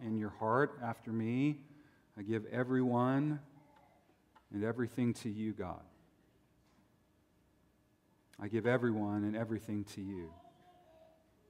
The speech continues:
I give everyone and everything to you, God, because you care about me.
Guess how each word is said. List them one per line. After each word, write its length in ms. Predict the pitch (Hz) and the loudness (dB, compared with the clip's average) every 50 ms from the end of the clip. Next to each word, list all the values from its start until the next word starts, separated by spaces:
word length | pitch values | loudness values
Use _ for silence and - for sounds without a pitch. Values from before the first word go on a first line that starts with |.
| _ _ _ - _ _ _ _ _ _ - - - - - - - | _ _ _ -20 _ _ _ _ _ _ -20 -20 -20 -20 -12 -8 -4
I 60 | 117 | 2
give 160 | 117 135 117 | 4 6 8
everyone 380 | 139 147 147 160 156 151 151 143 | 8 8 10 10 12 12 12 12
and 100 | 135 143 | 10 8
everything 320 | 143 135 139 - 151 131 | 8 6 6 4 4 4
to 140 | - - 127 | 4 2 2
you, 120 | 131 143 | 2 2
God, 300 | 135 131 127 120 120 113 | 4 6 8 8 8 6
because 320 | 110 110 - 131 113 92 104 | 4 0 -2 -2 -2 -2 -2
you 100 | 120 120 | -4 -6
care 360 | - - - - 143 160 160 | -6 -6 -4 -2 0 2 2
about 300 | 131 101 101 95 90 85 | 2 2 0 -2 -4 -6
me. 180 | 92 92 85 | -8 -12 -12